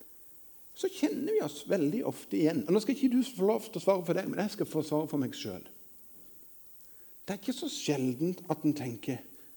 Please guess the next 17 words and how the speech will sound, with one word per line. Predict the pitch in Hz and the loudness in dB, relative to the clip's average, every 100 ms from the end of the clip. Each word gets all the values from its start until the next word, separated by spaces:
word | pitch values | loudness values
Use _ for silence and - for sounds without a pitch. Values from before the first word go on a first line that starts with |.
| - - - - - - - | -20 -20 -20 -20 -20 -20 -12
«Jeg | - | -6
føler | 160 135 139 | 2 4 4
meg | 123 | 0
ikke | - 127 110 | -4 -6 -6
god | 117 110 | -8 -10
nok. | - - - - - - - - - - - - - - - - - - - - - - - - - - - - - - 135 | -14 -18 -18 -18 -20 -20 -20 -20 -20 -20 -20 -18 -18 -18 -20 -20 -20 -18 -20 -20 -20 -20 -20 -20 -20 -20 -20 -20 -20 -6 0
Alle | 143 147 | 2 2
andre | 135 127 123 147 147 123 - - - 131 | 2 2 2 2 2 0 -10 -18 -6 -2
er | 135 123 110 | 0 -2 0
mye | 123 131 127 | 2 2 2
bedre | 127 127 123 120 - | 2 0 -2 -4 0
enn | 123 | 2
meg. | 113 123 - - - - - - - - - - - - - - - - - - | 2 -2 -8 -16 -18 -20 -20 -20 -18 -18 -18 -20 -20 -20 -20 -20 -20 -20 -20 -4
Jeg | 127 | 2
er | 135 131 | 2 2
ikke | - 131 | 0 -2
så | - | 2